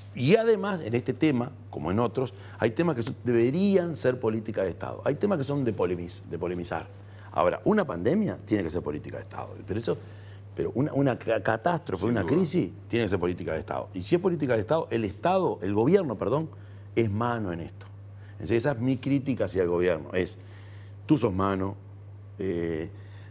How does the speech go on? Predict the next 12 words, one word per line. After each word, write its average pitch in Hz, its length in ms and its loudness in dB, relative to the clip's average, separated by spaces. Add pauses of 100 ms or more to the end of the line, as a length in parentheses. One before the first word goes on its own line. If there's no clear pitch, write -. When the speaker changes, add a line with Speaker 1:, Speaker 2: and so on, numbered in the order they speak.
(300)
Speaker 1:
tema 147 220 4
seguridad 139 360 4
también 127 300 0
tendría 110 240 2
que 104 80 2
ser 101 120 0
política 104 320 0
de 113 60 2
Estado, 104 260 2
pero 208 200 0
ponele. 139 400 2 (1040)
Eh, 92 680 2